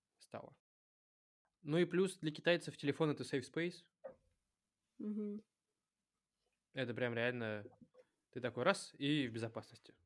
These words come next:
Speaker 1: Телефон
Speaker 2: Ой, я
Speaker 1: открыл и
Speaker 2: поняла, с чем, я поняла, с чем это сравнить. Бывает, что человек, когда какая-то неловкая ситуация, вот
Speaker 1: Да,
Speaker 2: вживую,
Speaker 1: да,
Speaker 2: он,
Speaker 1: да.
Speaker 2: а,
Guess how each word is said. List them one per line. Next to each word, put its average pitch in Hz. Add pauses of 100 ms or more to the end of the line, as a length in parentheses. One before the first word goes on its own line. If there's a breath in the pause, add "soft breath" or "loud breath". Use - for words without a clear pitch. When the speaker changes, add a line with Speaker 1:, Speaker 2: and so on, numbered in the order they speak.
(720 loud breath)
Speaker 1:
Телефон 123
Speaker 2:
Ой, 220
я 214
Speaker 1:
открыл 180
и -
Speaker 2:
поняла, 233
с -
чем, 196
я 196
поняла, 214
с 208
чем 196
это 190
сравнить. 208
Бывает, 208
что -
человек, 220
когда 196
какая-то 208
неловкая 208
ситуация, 226
вот 127
Speaker 1:
Да, -
Speaker 2:
вживую, 127
Speaker 1:
да, 110
Speaker 2:
он, 226
Speaker 1:
да. -
Speaker 2:
а, 208